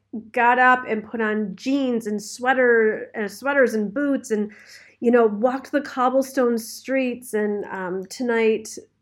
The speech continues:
Glenn and I are a little <laughs> tired of meat. So, um, fortunately, the market was here, so I got, like, a beautiful branzino for us and some, um, beautiful shrimp, and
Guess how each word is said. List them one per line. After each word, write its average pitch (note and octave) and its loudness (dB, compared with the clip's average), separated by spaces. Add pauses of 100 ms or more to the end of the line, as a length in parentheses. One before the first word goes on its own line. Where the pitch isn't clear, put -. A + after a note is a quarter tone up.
(200)
Glenn A3+ -2
and G#3+ 0
I G#3 0
are G3 0
a - -2
little G3+ -2
<laughs> - -8
tired G#3 -2
of F#3+ -6
meat. G#3 -2
So, G3 -4
um, D3+ -6 (460)
fortunately, A3+ 0
the G3+ -6
market G#3+ -2
was G#3 -4
here, F#3+ -4
so F3+ -6
I F3+ -4
got, F3+ -4
like, F3 -6
a F#3 -8
beautiful A3+ -2
branzino A3+ -2
for A3+ 0
us G3+ -2
and F#3+ -10 (360)
some, G3+ -2
um, F#3 -6
beautiful A3+ 0 (140)
shrimp, A#3 2
and F#3+ -4